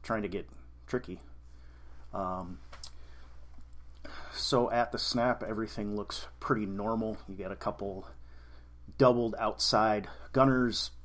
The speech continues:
I've seen 'em called safeties too, which makes a lot of sense. These guys are the con-, these guys are the contain element of this formation, and so, uh, protection looks good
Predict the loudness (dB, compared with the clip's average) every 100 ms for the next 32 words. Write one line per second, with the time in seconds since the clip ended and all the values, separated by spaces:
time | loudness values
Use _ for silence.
0 | -14 -10 -4 0 2 4 2 0 0 2
1 | 2 0 -2 0 0 2 2 2 4 2
2 | 0 -2 -2 0 -2 0 -2 -2 -2 -4
3 | -2 6 6 6 4 0 -4 -8 -12 -2
4 | 0 4 6 6 4 4 4 2 -2 -4
5 | -2 0 2 2 0 -4 -16 -16 -4 10
6 | 12 12 8 4 0 2 4 2 0 -2
7 | 0 2 2 2 2 0 -2 -4 -6 -6
8 | -2 0 2 4 4 2 -2 -12 -10 -10
9 | -8 -2 -2 -2 -2 -2 4 4 4 2
10 | 4 4 4 0 -6 -6 0 4 6 4
11 | 0